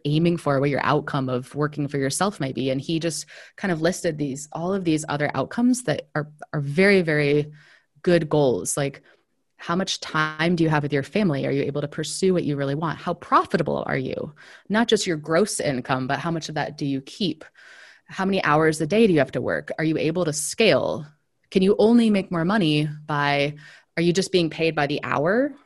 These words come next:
And if you take an hour off, you're not getting paid? Or do you have passive income coming in because, let's say, you own a, a tech company on the side? So when I heard that, and I was just so persuaded by the idea, like,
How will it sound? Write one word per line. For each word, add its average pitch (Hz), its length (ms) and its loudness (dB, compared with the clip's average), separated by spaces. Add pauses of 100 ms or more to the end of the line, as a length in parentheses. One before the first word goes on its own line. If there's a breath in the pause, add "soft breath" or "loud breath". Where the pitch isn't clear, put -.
(440)
And 165 120 2
if 151 120 -2
you 160 80 -2
take 156 220 -2
an 156 80 0
hour 143 280 2
off, 135 260 4
you're 151 80 0
not 135 140 -2
getting 127 220 -4
paid? 262 400 -2 (300 loud breath)
Or 165 160 0
do 156 100 -2
you 156 40 0
have 151 220 -4
passive 151 400 -2
income 139 320 -2
coming 139 260 -2
in 135 120 -2
because, 143 320 -4
let's 135 160 -4
say, 143 80 0
you 139 100 2
own 135 200 -2
a, 131 120 -2 (120)
a 151 60 -6
tech - 280 -2
company 131 420 -4
on 131 140 -4
the 131 100 -4
side? 131 480 -2 (380 loud breath)
So 202 200 4
when 196 140 6
I 180 340 6
heard 220 440 4
that, 147 220 4
and 170 100 4
I 170 80 6
was 175 180 4
just - 440 -2
so 233 440 8
persuaded 170 640 0
by 147 100 0
the 147 120 0
idea, 147 320 0
like, 131 280 -4